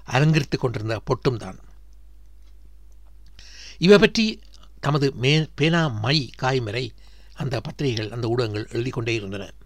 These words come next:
மேற்குலக ஊடகங்கள் இப்படி வியப்புடன் எழுதியை மேனாடு வாழ்களும், மேனாடுகளில் வாழும் நமது தமிழ் உறவுகளுக்கு, நமது சகோதரிகளுக்கு, புதல்வியருக்கு, தோழியர்களுக்கு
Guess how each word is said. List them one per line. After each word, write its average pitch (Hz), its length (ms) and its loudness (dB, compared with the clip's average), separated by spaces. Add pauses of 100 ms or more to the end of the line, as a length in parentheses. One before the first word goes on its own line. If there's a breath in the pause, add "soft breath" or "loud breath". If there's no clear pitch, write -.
(800 soft breath)
மேற்குலக 208 380 2
ஊடகங்கள் 143 500 2
இப்படி 127 320 -2
வியப்புடன் 131 520 -2
எழுதியை 113 520 -4 (440 soft breath)
மேனாடு 196 340 6
வாழ்களும், 127 500 2 (180)
மேனாடுகளில் 139 500 2
வாழும் 113 260 0
நமது 107 340 -2 (280 soft breath)
தமிழ் 185 340 4
உறவுகளுக்கு, 120 580 0 (220 soft breath)
நமது 170 240 -4
சகோதரிகளுக்கு, 131 800 0 (220 soft breath)
புதல்வியருக்கு, 156 680 4 (240 soft breath)
தோழியர்களுக்கு 139 580 2